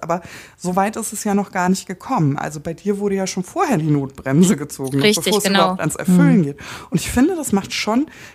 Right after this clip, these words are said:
Speaker 1: einen Unterschied. Also vielleicht ist es sowas wie so eine Fremdbestimmung in der Lebensplanung.
Speaker 3: Vielleicht
Speaker 1: Ja?
Speaker 3: ein erstickter Kinderwunsch.
Speaker 1: Ah, ich würd das gar nicht so
Speaker 2: Das
Speaker 1: in diesen Kinderwunsch, also ich würd wirklich in dieses Lebensperspektive, also sowas wie,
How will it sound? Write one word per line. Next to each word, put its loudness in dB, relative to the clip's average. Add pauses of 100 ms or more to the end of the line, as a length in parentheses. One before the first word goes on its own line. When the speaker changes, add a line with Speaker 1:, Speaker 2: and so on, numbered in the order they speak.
Speaker 1:
einen -2
Unterschied. -4
Also -8
vielleicht -6
ist -8
es -8
sowas -10
wie -6 (520)
so -4
eine 0 (100)
Fremdbestimmung 0
in 2
der -2
Lebensplanung. -4 (340)
Speaker 3:
Vielleicht 0
Speaker 1:
Ja? 2
Speaker 3:
ein 2
erstickter 2
Kinderwunsch. 2 (680)
Speaker 1:
Ah, -6
ich -6
würd -8
das -6
gar -6
nicht -2
so 6
Speaker 2:
Das 2
Speaker 1:
in 2
diesen 0
Kinderwunsch, -2
also -8
ich -8
würd -10
wirklich -10
in 2
dieses -4
Lebensperspektive, -6
also -6
sowas -4
wie, -2